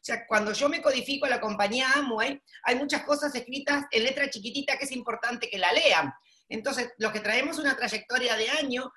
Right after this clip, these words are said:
lo hemos hecho de una sola manera, como se hace, y respetando estas reglas con las cuales nos comprometemos al codificarnos. Entonces, el nuevo a veces desconoce esto,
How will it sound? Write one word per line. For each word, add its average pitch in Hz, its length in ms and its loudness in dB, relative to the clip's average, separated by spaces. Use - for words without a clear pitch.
lo 240 100 0
hemos 311 260 0
hecho 320 280 -4
de 277 120 -2
una 294 160 4
sola 262 280 2
manera, 175 640 2
como 208 200 -4
se 196 140 0
hace, - 460 0
y 214 100 -6
respetando 240 560 2
estas 247 240 0
reglas 294 420 4
con 214 160 -2
las 196 140 -4
cuales 220 180 2
nos 233 140 -2
comprometemos 220 920 2
al 208 120 4
codificarnos. 160 760 -2
Entonces, 254 300 0
el 285 40 2
nuevo 349 300 2
a 277 60 6
veces 285 220 0
desconoce 269 580 -2
esto, - 360 -6